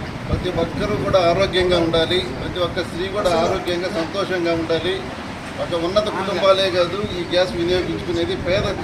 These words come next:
ఉన్నతమైన కుటుంబాలు కూడా వినియోగించుకోవాలి. వాళ్ళు కట్టెల పొయ్యి మీద, కిరసనాయిల పొయ్యిల మీద, కరెంటు పొయ్యిల మీద వాడుకొని అనారోగ్య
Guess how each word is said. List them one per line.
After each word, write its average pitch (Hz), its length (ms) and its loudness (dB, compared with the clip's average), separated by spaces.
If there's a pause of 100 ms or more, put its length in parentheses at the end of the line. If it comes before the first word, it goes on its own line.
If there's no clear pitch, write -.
ఉన్నతమైన 190 600 -4
కుటుంబాలు 180 420 2
కూడా 175 200 -2
వినియోగించుకోవాలి. 175 800 2 (720)
వాళ్ళు 190 180 2 (160)
కట్టెల 208 340 -2
పొయ్యి 208 220 0
మీద, 180 140 2 (160)
కిరసనాయిల 196 440 0
పొయ్యిల 185 220 -2
మీద, 180 120 0 (140)
కరెంటు 208 340 -2
పొయ్యిల 180 240 -2
మీద 180 100 0 (100)
వాడుకొని 175 360 2 (100)
అనారోగ్య 196 460 2